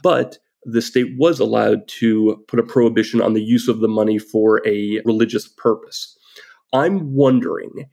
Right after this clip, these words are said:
so for, this is just a, for example, if Montana adheres to Espinoza, rewrites the law, and comes back and says, "Okay, religious organizations,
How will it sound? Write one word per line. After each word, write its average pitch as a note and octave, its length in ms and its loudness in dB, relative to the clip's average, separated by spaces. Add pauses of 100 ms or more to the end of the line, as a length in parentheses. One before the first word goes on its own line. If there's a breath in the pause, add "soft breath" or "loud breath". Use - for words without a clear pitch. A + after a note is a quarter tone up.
so - 180 -2
for, C#3+ 160 -4
this B2+ 140 0
is A#2+ 80 2
just B2 180 -2
a, A#2 80 0
for A2 160 -2
example, G2+ 500 -2
if D#3 200 0
Montana A2+ 720 2 (100)
adheres B2 420 0
to A#2+ 100 0
Espinoza, A2 800 -4 (140)
rewrites C3 500 2
the A2+ 60 -4
law, G#2+ 320 0
and A2 140 -2
comes A2+ 340 -4
back G#2 320 -6
and - 140 -6
says, - 420 -4 (300 loud breath)
"Okay, C3 220 2
religious A#2+ 640 2
organizations, A2 800 0